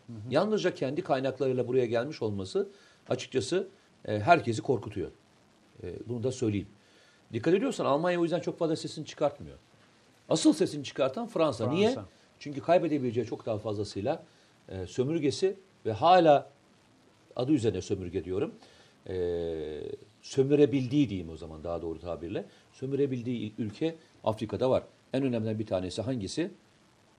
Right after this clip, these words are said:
Speaker 2: Libya. Bugün Libya petrollerinin neredeyse tamamına yakınını, e, Fransa kontrol ediyor.
Speaker 1: Ki geçtiğimiz hafta malum Libya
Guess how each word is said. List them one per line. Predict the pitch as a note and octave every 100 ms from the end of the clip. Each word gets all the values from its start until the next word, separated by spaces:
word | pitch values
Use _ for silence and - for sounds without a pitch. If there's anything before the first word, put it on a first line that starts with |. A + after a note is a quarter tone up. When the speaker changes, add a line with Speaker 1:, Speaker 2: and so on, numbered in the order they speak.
| _ _ _ -
Speaker 2:
Libya. | C#3 B2 D#2 - _ _ _ _ _ _ _ -
Bugün | G2+ A#2+ B2 - _ _
Libya | A2 C3 C3+
petrollerinin | - A2+ A#2+ A2+ A2
neredeyse | B2+ C3 A2+ A2+
tamamına | A#2 A#2 B2+ D#3
yakınını, | B2+ G#2 G2+ G3 - _ _ _ _ _ _ _
e, | F2+ E2
Fransa | - C3 D#3
kontrol | C#3+ G#2 -
ediyor. | D2+ - -
Speaker 1:
Ki | B2
geçtiğimiz | A#2 G#2 - B2 C3
hafta | - A#2 - A#2+ A2 G#2+ _ _ _ _ _ _ -
malum | G#2+ A2+ A2+ A2 G#2
Libya | A#2+ A#2 A#2 G#2